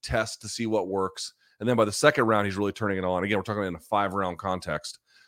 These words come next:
Third round, he's really turning it on. And then usually what happens after that point is he either closes the show or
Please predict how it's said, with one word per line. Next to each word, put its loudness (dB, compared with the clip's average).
Third 12
round, 6
he's -4
really 6
turning 0
it 0
on. 2
And 0
then 2
usually 0
what 0
happens 0
after -4
that -2
point -4
is -12
he -6
either -6
closes -4
the -12
show 6
or 2